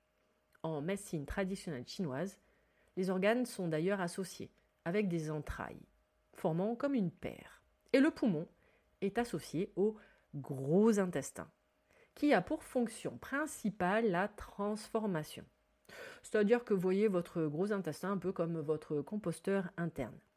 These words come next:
Il fait circuler la nourriture digérée. Il transforme celle-ci en sel, afin de les excréter. Et si le chi du poumon est insuffisant, ben,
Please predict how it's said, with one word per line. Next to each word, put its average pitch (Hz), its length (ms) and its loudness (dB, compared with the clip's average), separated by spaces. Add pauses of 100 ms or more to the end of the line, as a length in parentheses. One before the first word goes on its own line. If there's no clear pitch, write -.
(540)
Il 208 220 2
fait 143 240 -4
circuler 226 720 0
la 175 180 0
nourriture 214 720 2
digérée. 165 400 -2 (280)
Il 233 200 6
transforme 233 720 2
celle-ci 220 720 0
en 220 140 0
sel, - 480 -4 (480)
afin 277 220 0
de 247 100 6
les 190 240 4
excréter. - 680 -4 (480)
Et 165 60 -2
si 359 200 0
le 240 300 6
chi - 280 -2
du 156 120 2
poumon 139 320 -4
est 170 100 -4
insuffisant, 160 640 -4
ben, - 140 -2